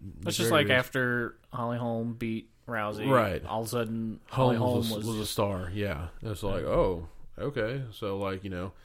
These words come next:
Speaker 2: she didn't get the, the recognition that Honda did, you know, Honda
Speaker 1: Well,
Speaker 2: Housing.
Speaker 1: she only had it for a
Speaker 2: She,
Speaker 1: little
Speaker 2: yeah,
Speaker 1: while.
Speaker 2: she
Speaker 1: <laughs>
Speaker 2: did, but, um, but still, yeah, you're right. She, she went from basically being a nobody in M M A to being like, "Oh,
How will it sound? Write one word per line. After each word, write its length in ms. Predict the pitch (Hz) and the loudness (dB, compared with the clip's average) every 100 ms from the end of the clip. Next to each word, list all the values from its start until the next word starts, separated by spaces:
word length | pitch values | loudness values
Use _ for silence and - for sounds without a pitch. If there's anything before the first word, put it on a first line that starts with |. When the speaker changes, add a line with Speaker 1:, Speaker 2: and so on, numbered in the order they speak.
| - - | -20 -10
Speaker 2:
she 120 | 131 | -2
didn't 120 | 123 | 0
get 140 | 110 104 | 0 0
the, 200 | 104 92 | 0 0
the 160 | 104 | 0
recognition 480 | 101 101 101 98 101 | 0 0 -2 -2 -2
that 120 | 90 | -2
Honda 280 | 92 110 107 | 0 0 0
did, 380 | 92 98 104 110 - - - | -2 -2 -2 -4 -12 -20 -10
you 100 | 104 | -6
know, 220 | 101 101 - | -4 -6 -6
Honda 200 | 104 101 | -4 -2
Speaker 1:
Well, 160 | 104 117 | 0 0
Speaker 2:
Housing. 120 | 110 | 4
Speaker 1:
she 80 | 123 | 8
only 220 | 113 107 | 8 6
had 180 | 110 110 | 0 -4
it 140 | 110 - - - | -6 -12 -20 -18
for 80 | 123 120 123 | -14 -12 -14
a 40 | - | -10
Speaker 2:
She, 120 | - 127 | 2 2
Speaker 1:
little 200 | 104 110 | 4 2
Speaker 2:
yeah, 220 | 101 92 | 2 2
Speaker 1:
while. 60 | 117 | -2
Speaker 2:
she 120 | 113 | -2
Speaker 1:
<laughs> 120 | 110 | 2
Speaker 2:
did, 320 | 107 95 - | 4 4 4
but, 240 | 113 104 - - - - - - | 4 2 2 -6 -14 -14 -14 -4
um, 580 | 107 104 98 98 92 90 - - | 0 0 0 -2 -4 -8 -16 -4
but 100 | 120 | -4
still, 240 | - 220 131 | 2 4 4
yeah, 140 | 180 | 4
you're 140 | 107 127 | 4 4
right. 200 | 104 92 | 2 -2
She, 480 | 85 - 120 113 87 | -6 -4 -2 -2 -2
she 120 | 123 | -2
went 160 | 120 | 0
from 360 | 113 113 98 87 | 0 -2 -2 -2
basically 320 | 110 117 120 | -2 0 -2
being 120 | 110 101 | -2 0
a 40 | |
nobody 400 | 107 120 104 98 | 0 2 0 0
in 80 | 98 | -2
M 120 | 98 101 | -4 -4
M 40 | |
A 200 | 104 104 - | -2 -4 -8
to 180 | - 98 | -6 -4
being 220 | 98 104 | 0 0
like, 160 | 101 92 | 0 0
"Oh, 340 | 170 117 90 | 2 2 0